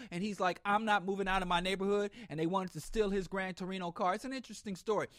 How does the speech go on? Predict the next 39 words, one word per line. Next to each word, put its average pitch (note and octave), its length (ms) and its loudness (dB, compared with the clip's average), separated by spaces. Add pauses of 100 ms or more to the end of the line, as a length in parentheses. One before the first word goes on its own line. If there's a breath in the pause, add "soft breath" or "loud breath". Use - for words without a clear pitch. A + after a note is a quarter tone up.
(140 loud breath)
but A#3 120 0
it A3+ 120 -2
tells C#4+ 240 2
you D4 60 0
about A3+ 240 2
the F#3+ 60 -2
history G3+ 300 0
of E3+ 100 2
the E3+ 60 -2
Hmong E3+ 320 0
people. F3 320 -6 (220 loud breath)
The G3+ 100 -2
Hmong C4 320 2
people A#3+ 320 0
were F3 240 4
ethnic A3 400 2
minorities F#3 600 0
in F3+ 180 0
Vietnam, E3+ 640 0 (320 loud breath)
and G#3+ 380 2 (300 soft breath)
when F3+ 480 2 (720)
the E3+ 120 4
U A#3+ 220 8
S A3+ 220 8
went G#3 240 0
to F#3+ 120 -4 (120)
murder G3 440 4
and F3 340 -2
genocide F#3 580 4
the E3+ 100 0
Vietnam F3 520 2
people, A3 400 0 (140 loud breath)
the F#3 100 0
Hmong A#3+ 420 4
people F#3+ 500 -2 (680)
fought A3 360 6
with A3 280 6
the G3+ 120 2
Americans. F#3+ 760 4